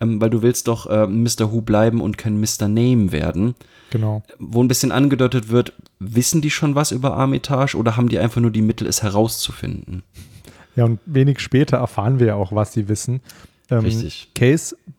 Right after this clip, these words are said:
Speaker 2: mit dem macht es nämlich auch was, dieser Überfall.
Speaker 1: Ja.
Speaker 2: Er geht dann, das finde ich auch ganz cool, es, äh, wird dann verraten, was er eigentlich trägt, nämlich eine neue Lederjacke, was auch so ein bisschen auf diesen Cyberpunk-Style verweist. Ich muss da ein bisschen
Speaker 1: Mhm.
Speaker 2: an das, an das vorläufige Cover dieses Computerspiels denken, Cyberpunk zwanzig siebenundsiebzig.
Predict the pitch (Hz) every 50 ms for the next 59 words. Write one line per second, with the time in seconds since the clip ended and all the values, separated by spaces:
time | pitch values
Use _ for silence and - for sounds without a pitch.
0 | - 180 131 123 - 135 120 127 131 - 143 - 131 123 123 110 - 139 139 156
1 | - 120 107 - - 110 101 107 107 110 110 98 107 101 - - - 110 113 127
2 | - _ - - _ _ - 113 110 101 98 104 123 127 - 139 127 123 123 123
3 | - - - - - - 131 - 135 127 120 - 139 143 - - 127 - - -
4 | 143 143 131 113 - - - 127 113 123 - 131 113 - - 104 110 127 131 -
5 | 117 117 107 - 123 - 113 107 110 104 - - - - 123 131 143 135 - 113
6 | 110 104 - 120 110 107 104 104 107 117 120 117 110 104 101 117 - 110 98 101
7 | 101 101 98 - - 123 123 - - - _ - - - 120 101 110 117 123 -
8 | - 104 - 113 107 113 - - 127 123 123 117 - - 107 107 - - - -
9 | 110 107 104 - - 101 98 98 98 101 107 117 - - - - 131 131 - 120
10 | 117 123 120 107 - 123 127 113 113 104 - - - - - - - - _ _
11 | _ - 120 110 - - - 131 127 131 120 - 113 117 110 - - 127 131 131
12 | 113 113 113 113 104 - 120 107 - - - 117 - - 107 101 - - - 107
13 | 110 120 117 - - 113 113 110 - - 113 110 110 - - - - 113 - 117
14 | 98 - 117 110 110 113 107 120 123 - - - 127 120 -